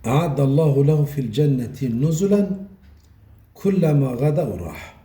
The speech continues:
Muttefakun aleyhi. Ebu Hüreyre'den Allah ondan razı olsun rivayet edildiğine göre Hazreti Peygamber aleyhissalatu vesselam şöyle demiştir diyor. "Sabah veya akşam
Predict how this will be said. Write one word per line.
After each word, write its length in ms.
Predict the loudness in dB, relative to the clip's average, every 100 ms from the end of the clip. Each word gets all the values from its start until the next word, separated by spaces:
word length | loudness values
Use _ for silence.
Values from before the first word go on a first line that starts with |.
| -20 -20 -20 -20 -16
Muttefakun 560 | -14 -8 -6 -6 -2 -2
aleyhi. 440 | -2 -8 -10 -10 -14 -18 -20 -20 -20 -20 -20 -20 -20 -10
Ebu 260 | -2 2 2
Hüreyre'den 480 | 4 2 0 0 -2
Allah 240 | -2 -4
ondan 280 | -2 -2 -2
razı 300 | -4 -4 -4
olsun 320 | -4 -2 -2
rivayet 180 | -4 -6
edildiğine 320 | -6 -6 -4
göre 300 | -2 0 0 -4 -12 -16 -18 -18 -18 -18 -20 -20 -20 -20 -18 -16 -14 -14
Hazreti 420 | -6 0 2 2
Peygamber 460 | 2 0 2 0 0
aleyhissalatu 760 | 0 -4 -4 -4 -4 -4 -4 -6
vesselam 560 | -8 -6 -4 -2 -2
şöyle 580 | -4 0 0 0 -4 -6
demiştir 540 | -6 -6 -6 -4 -4
diyor. 300 | -2 -2 -4 -8 -10 -8 -8 -6 -6 -4 -4 -4 -4 -6
"Sabah 640 | -6 -4 -2 0 0 0
veya 200 | 0 -2
akşam 480 | -4 -8 -4 -4 -4